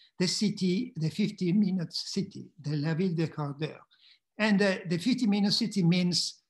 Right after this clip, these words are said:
a city where you reorganize everything to have, uh,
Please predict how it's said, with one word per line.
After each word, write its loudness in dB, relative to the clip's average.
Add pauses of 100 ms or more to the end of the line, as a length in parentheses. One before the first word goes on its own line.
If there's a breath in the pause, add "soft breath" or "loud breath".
(160)
a 4
city 2
where 2
you 6
reorganize 2
everything -2 (440 soft breath)
to 6
have, 0
uh, 2